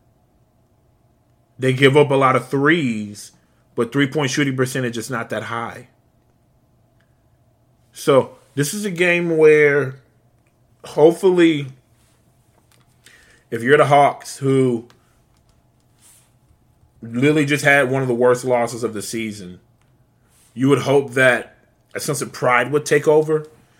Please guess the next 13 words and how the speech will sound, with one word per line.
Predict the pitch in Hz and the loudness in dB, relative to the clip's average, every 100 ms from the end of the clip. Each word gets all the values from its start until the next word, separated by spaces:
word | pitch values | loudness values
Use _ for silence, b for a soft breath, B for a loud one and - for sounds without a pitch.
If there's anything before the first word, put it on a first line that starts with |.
| b b _ _ | b b _ _
and | 123 135 | -2 0
you | 147 | 0
wanna | 156 143 | 2 2
end | 139 139 143 | 2 0 0
this | 135 131 | -2 0
thing | 139 127 | -2 0
right | 120 117 104 | 0 -2 -2
going | 123 120 120 | -4 -4 -4
into | 113 | -4
All-Star | 110 117 - 120 | -2 -2 -2 -2
break | 107 117 117 117 - | -2 -2 -2 -4 -12
and | 117 | -8
have | 123 123 117 | -6 -4 -6